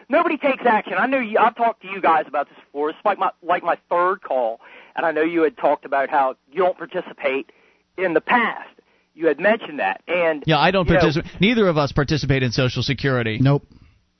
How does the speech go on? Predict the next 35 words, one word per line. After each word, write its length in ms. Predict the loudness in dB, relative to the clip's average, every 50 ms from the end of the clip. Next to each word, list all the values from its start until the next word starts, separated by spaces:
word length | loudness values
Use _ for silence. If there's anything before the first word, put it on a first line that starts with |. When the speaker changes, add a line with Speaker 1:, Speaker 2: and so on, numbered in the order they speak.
| -2
Speaker 3:
It, 140 | -2 -2 -2 -4 -4
I 140 | -2 0 0
just 180 | 0 0 0
ne-, 140 | 2 2 2
never 240 | 2 2 2 4 4
heard 140 | 2 2 2
of 60 | 2
anyone 320 | 2 2 2 2 2 2 2
going 220 | 2 0 0 0
to 60 | -2
jail 300 | 0 0 0 0 0 0
for 100 | -2 -2
not 220 | -2 -2 -2 -2 -2
putting 220 | -2 -2 0 0
money 180 | 0 2 2 2
into 160 | 0 0 -2
so-, 160 | -2 -4 -4 -2
Social 200 | -2 0 2 2
Security. 440 | 0 0 -2 0 0 0 0 0 -2 -6 -10 -16 -18 -18 -16 -6 -2
Unfortunately, 580 | 0 0 2 2 2 0 0 0 0 0 2 2
I 140 | 2 2 2
think 240 | 0 0 0 0
that, 200 | 0 -2 0 0
uh, 280 | 2 2 2 2 0 0
a 100 | 0 0
business 440 | 2 2 4 4 4 2 0 0 0
can 160 | 0 0 0
get 100 | 0 2
in 80 | 2 4
big 220 | 4 4 2 2
trouble 320 | 2 2 2 4 2 2 2
for 120 | 2 2
not, 300 | 2 2 2 0 -2 -2
uh, 140 | -2 -2 0
Speaker 2:
Really? 140 | 0 2 2